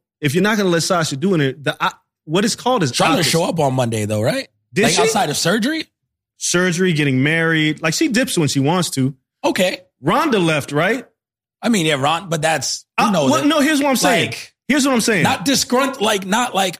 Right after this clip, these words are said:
Speaker 2: "I hate you guys."
Speaker 1: Ronda
Speaker 2: Oh,
Speaker 1: left and
Speaker 2: okay.
Speaker 1: shitted on the fans on her way out.
Speaker 2: That was horrible.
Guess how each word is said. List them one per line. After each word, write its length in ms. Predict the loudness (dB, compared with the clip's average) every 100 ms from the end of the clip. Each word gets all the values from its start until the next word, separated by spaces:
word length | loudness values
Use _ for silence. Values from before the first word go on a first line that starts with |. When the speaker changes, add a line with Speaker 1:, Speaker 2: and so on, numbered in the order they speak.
| -6
Speaker 2:
"I 220 | -2 -2
hate 460 | -2 -4 -6 -6 -6
you 220 | -6 -6
guys." 640 | -8 -6 -6 -8 -12 -16 _
Speaker 1:
Ronda 260 | -2 2 2
Speaker 2:
Oh, 40 | 2
Speaker 1:
left 200 | 0 0
and 80 |
Speaker 2:
okay. 60 | 0 2 2
Speaker 1:
shitted 80 | 2
on 120 | 0
the 60 | 0
fans 300 | 0 0 2
on 60 |
her 60 | 2
way 240 | 2 0
out. 200 | -2 -6 -8
Speaker 2:
That 220 | -4 -2
was 120 | -4 -8
horrible. 220 | -12 -20